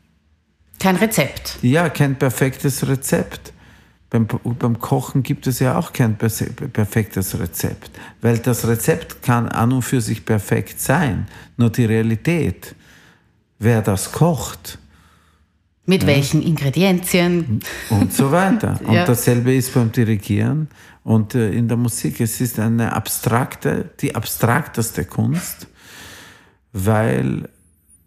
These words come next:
Speaker 2: und für, für mich persönlich die faszinierendste Kunst, weil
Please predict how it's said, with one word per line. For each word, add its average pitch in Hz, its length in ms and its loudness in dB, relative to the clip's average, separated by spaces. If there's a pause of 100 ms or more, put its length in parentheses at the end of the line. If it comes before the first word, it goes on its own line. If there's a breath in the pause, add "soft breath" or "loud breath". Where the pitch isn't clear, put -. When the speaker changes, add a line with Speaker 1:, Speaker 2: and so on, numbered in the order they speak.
Speaker 2:
und 117 200 2
für, 131 220 -2
für 117 180 0
mich 120 240 0
persönlich 113 460 0
die 127 100 -2
faszinierendste 117 880 -2
Kunst, - 560 -8
weil 104 320 0